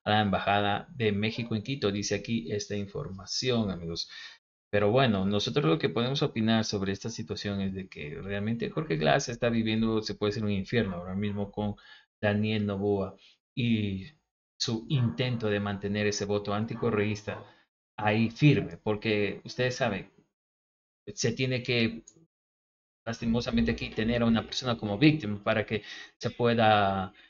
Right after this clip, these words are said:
eh, eh, con, tal vez, tal vez ahora mismo, ah, intento de querer ganar las elecciones, ¿no? Porque es suficiente con el gobierno que ha presentado Daniel Noboa,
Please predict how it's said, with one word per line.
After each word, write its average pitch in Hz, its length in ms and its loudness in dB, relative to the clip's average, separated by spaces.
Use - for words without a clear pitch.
eh, 104 440 6
eh, 104 580 -2
con, 117 380 2
tal 98 280 4
vez, - 440 4
tal 95 200 -4
vez 127 260 4
ahora 101 220 6
mismo, 107 480 2
ah, 101 320 4
intento 117 640 6
de 104 340 6
querer 113 320 8
ganar 110 320 6
las 104 200 2
elecciones, 98 840 0
¿no? 131 300 2
Porque 175 500 4
es 190 280 4
suficiente 151 640 2
con 113 200 4
el 113 100 8
gobierno 120 460 4
que 117 240 2
ha 110 140 2
presentado 117 600 6
Daniel 110 340 6
Noboa, 110 580 4